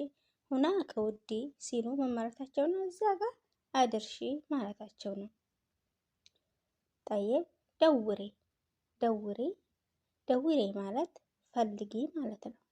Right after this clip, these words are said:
ደውሬ ሲሉ አረቦች ደውሬ፣ ደውሬ ይላሉ። የሆነ ነገር እኔ በአብዛኛው ካልሲ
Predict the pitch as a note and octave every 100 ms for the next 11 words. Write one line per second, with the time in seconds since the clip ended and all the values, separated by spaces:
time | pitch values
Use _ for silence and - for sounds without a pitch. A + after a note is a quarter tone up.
0 | _ _ _ _ _ _ _ - A#3+ B3
1 | D4 C4+ - _ - A#3 A3+ A#3 G#3 G3+
2 | G3+ G3+ D4 D#4+ - - F4+ C#4+ A3 -
3 | A3 B3+ A#3 A#3+ A3+ A#3 A3 A#3+ B3 A3+
4 | A#3 A#3 A3+ A3+ B3 _ _ _ _ _
5 | - A#3 A3 G#3 G#3 A3 B3 C4+ G3+ G3